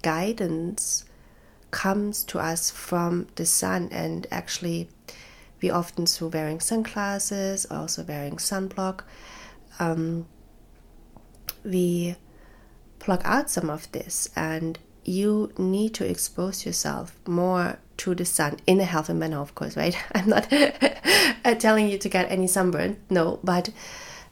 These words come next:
if you have the chance to do sun gazing, you know, in those, uh, when the sun just comes up after sun rays and it's still okay to look directly at the sun,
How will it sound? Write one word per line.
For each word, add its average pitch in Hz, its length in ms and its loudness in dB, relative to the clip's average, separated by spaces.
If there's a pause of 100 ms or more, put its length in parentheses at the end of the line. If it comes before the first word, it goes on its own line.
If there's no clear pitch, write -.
(200)
if 196 140 2
you 214 80 4
have 208 240 -2
the - 40 -8
chance 175 360 0
to 185 80 -2
do 180 120 -2
sun 165 400 2 (140)
gazing, 175 540 2
you 160 180 -2
know, 170 220 4
in 170 120 2
those, 160 460 2
uh, 160 100 -2
when 165 160 -2
the 165 60 0
sun 170 260 2
just 180 200 -2
comes 175 320 -2
up 151 200 -6
after 160 240 -4
sun 165 360 -2
rays - 280 -4
and 160 280 -4
it's - 160 -6
still 156 420 -2
okay 165 380 -2
to 160 160 -4
look 185 260 -2
directly 165 420 -2
at 160 120 -4
the 165 80 -2
sun, 160 340 0